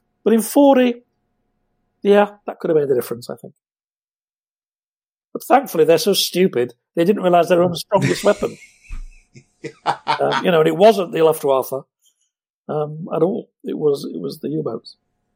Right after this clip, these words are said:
Speaker 2: Well, thank you very much, Phil, for bringing all that fury and for stopping many myths before they get across the channel.
Speaker 1: <laughs>
Speaker 2: Have you enjoyed it?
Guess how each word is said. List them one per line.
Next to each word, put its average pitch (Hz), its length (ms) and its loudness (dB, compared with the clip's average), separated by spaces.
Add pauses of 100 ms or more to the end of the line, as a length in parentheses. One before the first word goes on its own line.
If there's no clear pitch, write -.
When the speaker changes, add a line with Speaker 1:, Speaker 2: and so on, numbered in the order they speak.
(1800)
Speaker 2:
Well, 170 320 2 (100)
thank - 480 -2
you 208 140 -4
very 185 200 2
much, 139 280 0
Phil, 107 280 -2
for - 140 -10
bringing 113 400 -4
all 117 240 2
that 107 200 -2
fury 101 380 -2
and 101 140 -6
for 107 220 -4
stopping 135 500 -2
many 131 220 0
myths 107 340 -4
before 110 360 -4
they 98 140 -4
get 92 200 -4
across 92 300 -12
the 98 100 -18
channel. 90 400 -10
Speaker 1:
<laughs> - 40 -10 (400)
Speaker 2:
Have 190 220 0
you 202 100 -2
enjoyed 156 440 2
it? 95 160 -10